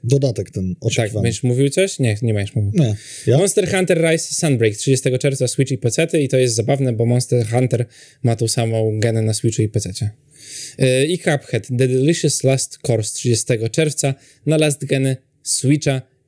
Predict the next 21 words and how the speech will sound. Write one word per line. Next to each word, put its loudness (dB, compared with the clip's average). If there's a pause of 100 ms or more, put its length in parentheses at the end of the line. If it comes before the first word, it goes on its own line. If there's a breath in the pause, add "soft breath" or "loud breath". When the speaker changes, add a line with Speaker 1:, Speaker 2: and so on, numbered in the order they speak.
Speaker 2:
i -2 (140)
pecety. -2 (500)
Speaker 1:
No 4
tak, -2 (200)
to 2
jest 4
ciekawa 2
lista, 0 (200)
z-, -12 (220)
z-, -2 (300)
jest 2
parę 0
tytułów, -2 (200)
jest, 2 (180)
też 0
jestem 0
zdziwiony, -2
że 4 (380 loud breath)
tuż 0
przed 0
latem 0